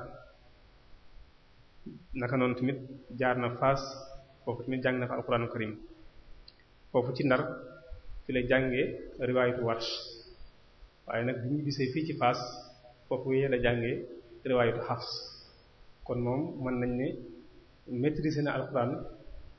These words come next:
ci riwaayaat yu wuute. Naka noonu, euh, Sëriñ Adi Touré mii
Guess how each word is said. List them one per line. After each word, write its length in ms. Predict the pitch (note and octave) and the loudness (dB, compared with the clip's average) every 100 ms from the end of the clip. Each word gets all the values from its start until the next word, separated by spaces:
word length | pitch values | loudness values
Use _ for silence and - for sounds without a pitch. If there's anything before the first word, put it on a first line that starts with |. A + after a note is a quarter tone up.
| - - - | -20 -20 -4
ci 340 | E3 E3 D#3+ | -2 -2 2
riwaayaat 460 | C#3+ C#3+ C3+ B2+ A#2+ | 8 10 10 6 4
yu 80 | A#2 | 2
wuute. 280 | B2 A#2 G2 - - - - - - - - - - - - - _ - - - - C4+ C4+ F#3 C3 - - - - - C5 A#4 - - - - - - - - - - - - _ _ _ _ - _ _ - - - - - | 2 0 0 -4 -8 -14 -16 -18 -18 -20 -20 -16 -14 -14 -18 -20 _ -20 -8 -2 2 6 6 4 0 -8 -20 -20 -20 2 6 6 6 -4 -18 -16 -16 -18 -20 -20 -20 -20 -20 -20 _ _ _ _ -20 _ _ -20 -20 -16 -10 0
Naka 200 | C#3+ D3 | 2 6
noonu, 320 | C#3 C#3 F3 - - - - - - - - - _ _ - - | 6 4 0 -2 -8 -12 -14 -16 -18 -18 -18 -20 _ _ -8 4
euh, 280 | B2 B2 | 8 8
Sëriñ 180 | B2 C#3+ | 8 6
Adi 160 | C#3 C#3 - | 6 6 4
Touré 140 | C#3+ | 2
mii 320 | C3+ C3+ E3+ | 4 2 2